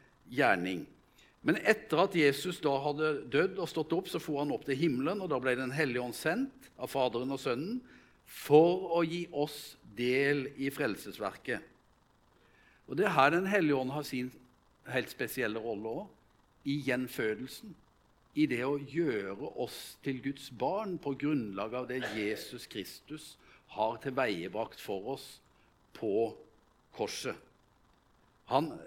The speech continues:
han er den som gir oss del i det nye livet, og han er den som helliggjør oss og istandsetter oss til tjeneste. Så generelt sett så kan vi si at Den hellige ånd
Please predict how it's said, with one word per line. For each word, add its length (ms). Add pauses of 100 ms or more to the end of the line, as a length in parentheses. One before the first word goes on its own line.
han 300
er 100
den 180
som 280 (720)
gir 420
oss 100
del 280
i 40
det 140
nye 220
livet, 340 (160)
og 240
han 220
er 80
den 160
som 180 (240)
helliggjør 800
oss 140
og 100
istandsetter 720
oss 120
til 120
tjeneste. 540 (560)
Så 160
generelt 400
sett 220
så 100
kan 140
vi 80
si 140
at 120
Den 140
hellige 400
ånd 220